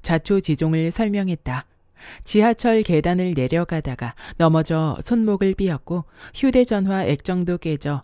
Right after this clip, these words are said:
연락할 수 없었다는 그녀. 증거물 제출하듯 왼손으로 힘겹게 가방을 뒤져 고장이 난 휴대전화를 보여주는데 민망하고 미안했다.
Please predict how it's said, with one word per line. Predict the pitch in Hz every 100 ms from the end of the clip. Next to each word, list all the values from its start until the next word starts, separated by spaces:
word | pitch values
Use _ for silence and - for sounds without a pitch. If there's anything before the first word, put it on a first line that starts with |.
| -
연락할 | 151 160 180 180
수 | 160 113
없었다는 | 135 - 185 170 156 165
그녀. | 160 135 120 - _ _ - - -
증거물 | - 180 185 196 196 196
제출하듯 | 190 160 - 170 151 139 139 -
왼손으로 | 139 151 180 185 165 160 160 131
힘겹게 | - 226 214 202 - 180 180 165
가방을 | - 143 170 175 175
뒤져 | 165 143 131 117 - -
고장이 | - 165 185 180 165
난 | 170 180
휴대전화를 | 254 233 214 185 170 170 160 160
보여주는데 | 151 151 160 156 135 135 165 - - - -
민망하고 | 165 190 208 202 175 180 175 139
미안했다. | 151 180 175 - 127 -